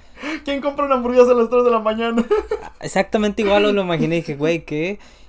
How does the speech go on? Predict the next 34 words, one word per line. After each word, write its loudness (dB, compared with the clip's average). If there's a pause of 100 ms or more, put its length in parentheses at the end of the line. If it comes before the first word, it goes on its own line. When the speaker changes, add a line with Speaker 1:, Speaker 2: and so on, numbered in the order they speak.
Speaker 2:
idea -2
innovadora, 2
güey, 0
o -4
sea, -4
qué -6
chido -4
que -8
implementa", -6
digo, 0
qué -4
mal -2
por -6
los -6
trabajadores, -4
güey, -8
porque -12
pinches -10
horas -2 (320)
laborales -2 (380)
extendidas, -2
Speaker 1:
Pues 0
me -2
Speaker 2:
las 0
Speaker 1:
ima- -6
Speaker 2:
cuales -4
no -6
siento -8
que -6
el, -10 (320)
sea -4
un -6
pago -2
justo. -14